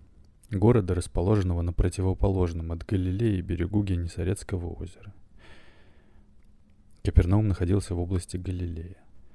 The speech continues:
А Галилейское море ещё иногда называют Тивериадским озером или Генесарецким озером. Во-первых, по названию городов Генесарета и Тивериада. А во-вторых, потому что море — это часть океана,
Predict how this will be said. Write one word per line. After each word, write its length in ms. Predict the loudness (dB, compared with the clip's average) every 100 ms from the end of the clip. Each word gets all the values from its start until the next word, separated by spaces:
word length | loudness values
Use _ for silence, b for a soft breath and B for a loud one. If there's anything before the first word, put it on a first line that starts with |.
| b b b b b b -20 -20 -20 -20 -20 -20 -20 -20 -6
А 100 | -2
Галилейское 680 | 0 0 2 0 -2 -4
море 280 | 0 4 4
ещё 260 | 4 2 0
иногда 260 | 0 0
называют 480 | -2 -2 0 2 0
Тивериадским 760 | -4 -2 0 0 -2 -4 -10 -6
озером 420 | 0 2 2 0 -2
или 220 | -2 -2
Генесарецким 1000 | -2 -2 -2 -4 -2 -2 -2 -4 -10 -10
озером. 420 | -8 -10 -10 -14 -20 -20 B B B B B B B B -20 -20 -20 -10
Во-первых, 400 | -2 2 2 2
по 80 | 0
названию 420 | 0 2 0 0
городов 460 | 0 0 2 2 0
Генесарета 640 | -2 -4 -6 -6 -6 -6 -8
и 20 |
Тивериада. 680 | -6 -4 -2 -2 -6 -10 -16 -20 -20 -20 b b b b b b b b -20 -4
А 100 | -2
во-вторых, 280 | 0 -2 0
потому 200 | -2 -2
что 160 | -2
море — 260 | 0 0 0
это 140 | -2
часть 280 | -4 -6 -8
океана, 540 | -12 -10 -10 -10 -12